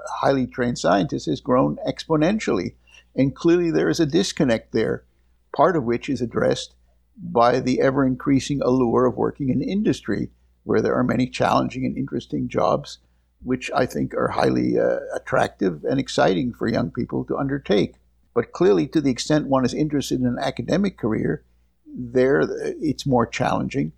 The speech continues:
than it used to be, as I just said. Secondly, uh, some kinds of, uh, experiments are very expensive.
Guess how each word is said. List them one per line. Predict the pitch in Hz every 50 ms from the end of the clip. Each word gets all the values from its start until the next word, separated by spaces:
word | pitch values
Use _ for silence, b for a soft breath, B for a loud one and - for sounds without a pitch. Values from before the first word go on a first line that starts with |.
| _
than | - 214 - 139
it | -
used | - 180 214 214 - -
to | -
be, | - - 107 117 131 -
as | 131 123 113
I | 127 123
just | 127 - 120 127 127 - -
said. | - 110 175 117 - - - _ _ _ _ _ _ _ _
Secondly, | - - - 151 - - 170 156 139 139 147 151 151 -
uh, | - 113 117 117 120 - 135
some | - - - 147 170 170
kinds | - 139 113 120 120 117 -
of, | 120 120 -
uh, | - 139 135 - - -
experiments | 87 85 - - - - - - 113 107 110 113 139 170 - -
are | - 139 127
very | 120 117 135 147 151 151 156
expensive. | 151 - - - 196 190 233 214 - - 87 -